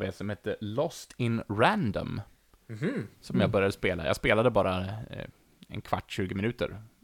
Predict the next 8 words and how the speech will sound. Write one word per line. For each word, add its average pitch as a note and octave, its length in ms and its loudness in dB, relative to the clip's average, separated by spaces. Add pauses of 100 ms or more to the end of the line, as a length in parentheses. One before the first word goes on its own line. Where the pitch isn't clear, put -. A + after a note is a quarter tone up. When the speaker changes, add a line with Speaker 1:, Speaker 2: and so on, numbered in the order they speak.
(220)
Speaker 1:
Eh, G#2+ 100 -6 (400)
men B2+ 320 2 (460)
det - 160 -2
var G#3 200 0
ett C#4 60 -2
litet A3+ 320 -4 (160)
dolt, A2 760 0
eh, F#2 680 -6